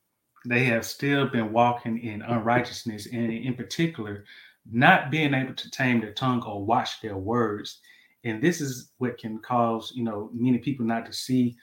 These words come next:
the will of God move in their life because of the way that you speak,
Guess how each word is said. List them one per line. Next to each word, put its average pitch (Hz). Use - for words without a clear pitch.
the 110
will 127
of 101
God 117
move 131
in 113
their 101
life 104
because 107
of 107
the 104
way 123
that 117
you 113
speak, 147